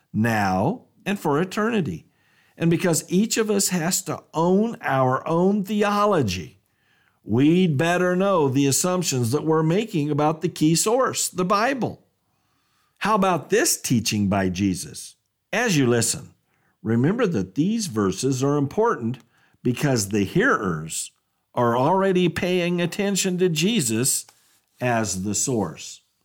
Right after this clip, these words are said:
And I'm quoting, "Not everyone who says to me, 'Lord, Lord,' will enter the kingdom of heaven,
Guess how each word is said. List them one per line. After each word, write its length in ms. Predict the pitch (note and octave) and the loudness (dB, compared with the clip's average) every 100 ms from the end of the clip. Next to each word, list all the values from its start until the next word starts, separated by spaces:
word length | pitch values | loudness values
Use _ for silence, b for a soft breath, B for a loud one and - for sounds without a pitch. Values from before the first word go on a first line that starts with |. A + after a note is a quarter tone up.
| _ _ _ _ | _ _ _ _
And 140 | D#3 E3 | -2 0
I'm 160 | F#3 | -2
quoting, 560 | E3+ G3+ G#3+ E3 F#2+ - _ _ _ _ _ _ _ | -2 0 2 2 -2 -10 _ _ _ _ _ _ _
"Not 320 | - B2 G#3 B3 | -4 -2 0 0
everyone 500 | B3 B3+ B3+ C4 C4 | 0 0 2 2 0
who 100 | B3+ | -2
says 360 | - B3 B3+ | 0 0 -2
to 100 | - | -2
me, 240 | F3 E3+ F3+ | 0 2 2
'Lord, 420 | F3+ A#3 B3+ A#3+ | 2 4 4 2
Lord,' 640 | G#3+ B3 C#4 E3 G#2+ C3+ C3+ _ _ _ _ _ - | 2 2 4 2 0 -2 -8 _ _ _ _ _ -4
will 340 | B2+ C#3+ C3 | 0 2 0
enter 320 | D#3+ G3 G3 G#3 | 0 0 0 0
the 100 | F#3+ | 0
kingdom 400 | F#3 F3 E3 D#3+ | 0 0 0 -2
of 100 | C#3+ | 0
heaven, 380 | D#3 C3 E2+ | -2 -2 -8